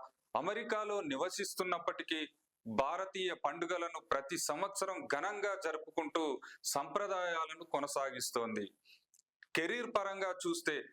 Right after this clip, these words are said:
ఐదేళ్ల విరామం తర్వాత నిక్ జోనస్ తన సోలో ఆల్బమ్ సండే బెస్ట్ ను విడుదల చేశాడు. ఫిబ్రవరి పది, రెండు వేల ఇరవై ఆరు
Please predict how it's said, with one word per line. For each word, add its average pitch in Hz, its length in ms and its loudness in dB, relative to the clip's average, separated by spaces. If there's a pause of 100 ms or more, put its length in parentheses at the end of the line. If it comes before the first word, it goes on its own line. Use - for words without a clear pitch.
(220)
ఐదేళ్ల 180 520 2
విరామం 180 540 0
తర్వాత 151 600 2 (460)
నిక్ 147 500 -2
జోనస్ 170 680 -2 (920)
తన 156 180 4
సోలో 202 480 2
ఆల్బమ్ 170 580 0 (640)
సండే 220 560 2
బెస్ట్ 185 320 -2
ను 175 300 0 (200)
విడుదల 170 280 0
చేశాడు. 120 600 -2
ఫిబ్రవరి 202 520 0
పది, 190 440 -2 (540)
రెండు 165 220 2
వేల 214 220 2
ఇరవై 175 420 2
ఆరు 175 500 0